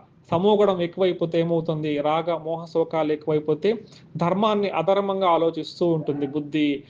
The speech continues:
అధర్మాన్ని ధర్మంగా చూపిస్తూ ఉంటుంది. ఇదే అర్జునుల వారికి జరిగింది. అర్జునుల వారు క్షత్రియులు, తన స్వధర్మం ఏంటి? యుద్ధము చేయాలి, కానీ యుద్ధము చేయను అంటున్నాడు. అంటే ధర్మం ఏదైతే ఉంటుందో అధర్మంగా భావిస్తూ ఉన్నాడు ప్రస్తుతానికి.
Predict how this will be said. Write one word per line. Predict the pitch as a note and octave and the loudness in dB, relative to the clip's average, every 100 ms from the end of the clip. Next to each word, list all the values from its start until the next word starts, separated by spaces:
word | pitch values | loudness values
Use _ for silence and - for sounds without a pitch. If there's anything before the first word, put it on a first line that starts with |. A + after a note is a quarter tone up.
| - - | -14 -6
అధర్మాన్ని | E3+ G3 G3+ F#3 F#3 | -2 0 0 0 0
ధర్మంగా | F3+ D#3+ D#3+ F3+ F#3 F#3 | -2 -4 -4 -2 -2 -4
చూపిస్తూ | D#3+ D#3 - E3 | -8 -8 -6 -4
ఉంటుంది. | D3+ C#3+ C#3+ C#3+ C#3 - - - | -4 -6 -6 -6 -8 -10 -12 -4
ఇదే | D3+ F#3 G3 | 2 4 2
అర్జునుల | F3 E3 F3+ F3 | 0 -4 -2 -2
వారికి | D#3+ D3+ | -2 -4
జరిగింది. | C#3+ D3 D3 C3+ C3+ C3+ - - D3 | -6 -6 -6 -6 -4 -6 -8 -10 -4
అర్జునుల | D#3 E3 A3 G#3 | -2 0 2 4
వారు | F3+ D#3+ | 4 0
క్షత్రియులు, | D3+ - D#3+ F#3 F3+ D#3+ C#3 C3+ C3 - - - | -2 -2 -2 2 2 2 0 -4 -6 -14 -10 -2
తన | F3 | -2
స్వధర్మం | F3 F3 F#3+ G3 G3 F#3 | 0 0 0 0 -2 -2
ఏంటి? | E3+ D#3+ | -4 -4
యుద్ధము | F3 D#3 D3 F#3 F3 D#3+ | -4 -4 -2 -2 -2 -2
చేయాలి, | D3 C3+ C3 - - - | -2 -2 -4 -10 -20 -6
కానీ | F3+ F#3 | -2 -2
యుద్ధము | D#3+ D#3 E3 F#3+ F#3+ | -2 0 2 2 2
చేయను | E3 E3 E3+ | 0 2 0
అంటున్నాడు. | D3+ C3+ C3 B2 B2 | -2 -6 -8 -8 -8
అంటే | C3+ F3 | -4 -4
ధర్మం | D#3+ C#3 F3+ G3 | -2 -2 0 0
ఏదైతే | F3 E3+ E3+ | 2 2 2
ఉంటుందో | E3+ D#3 D3+ D#3+ G3+ - | 0 0 -2 0 0 0
అధర్మంగా | D#3+ F3+ F#3 F3+ F3+ | 0 0 0 -2 -2
భావిస్తూ | F3 D#3 D3+ D#3 - | 0 -2 -4 -4 0
ఉన్నాడు | F3+ E3 C#3+ C#3 | 2 2 -2 -6
ప్రస్తుతానికి. | C3+ C3+ - C3 B2+ - | -6 -8 -6 -10 -10 -14